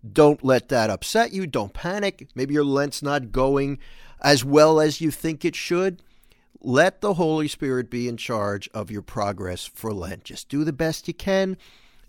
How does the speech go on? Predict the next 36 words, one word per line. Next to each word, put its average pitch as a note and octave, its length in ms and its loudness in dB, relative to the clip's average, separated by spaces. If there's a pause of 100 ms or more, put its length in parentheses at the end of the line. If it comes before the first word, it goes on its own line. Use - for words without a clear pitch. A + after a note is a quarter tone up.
And, B2 260 -2
uh, A#2 100 0
you C#3+ 140 0
know, A#3 140 4
even C4 180 -2
if F#3+ 100 -2
you D3 100 2
haven't E3+ 560 -4
done C#3+ 240 0
much A#2+ 300 -2
of G#2+ 120 -4
anything, F3+ 560 -4 (420)
still - 280 2
got D3+ 200 2
several C#3 520 2
weeks A#2 280 0
left. G2 340 -4
So A2 180 -6
do E3 320 6
not D3 340 0
panic. A2 360 -2 (520)
Today A#3 320 4
we F3+ 260 4
are, D#3 160 6 (120)
and D#3 100 4
I, G3+ 60 2
and G#3 160 2
I A#3+ 80 4
find C#4+ 280 -4
this F3 160 0
interesting, B2 640 -4
uh, G#2 220 -4
with A2 260 -6
these A#2 240 -6
readings A#2+ 480 -4
today. F#2+ 380 -6